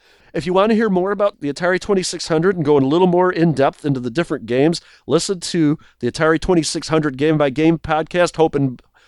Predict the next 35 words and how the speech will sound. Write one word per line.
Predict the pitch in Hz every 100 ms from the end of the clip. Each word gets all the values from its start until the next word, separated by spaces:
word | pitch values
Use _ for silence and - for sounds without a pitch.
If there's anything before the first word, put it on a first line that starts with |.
| _
hoped, | - 147 - -
hoping, | - 156 220 240 233 _ _ _
hosted | - 302 - 143 113
by | 135 131
our | 131 131
friend | - 151 120
Ferg. | - 151 196 247 - - - - -
And, | 127 123 120
uh, | 120 120 117 117
you'll | 135
have | 170 147
a |
good | 143
time | - 147
with | 139
that | 131 143
show. | 143
That's | 131
an | 123
excellent | 120 123 - 123
show. | - 190 208 247 - _ -
And, | 147 131 151 139
um, | 139 135 131 135 - _ _ _ -
he | 170
actually | 170 - 151
inspired | 127 - 180 147
us | 127
to | -
do | 127
this | 117
show | - 131
because | 117 117 113
he | 151 143 - -
normally | 135 135 131
does | 120 117 113 -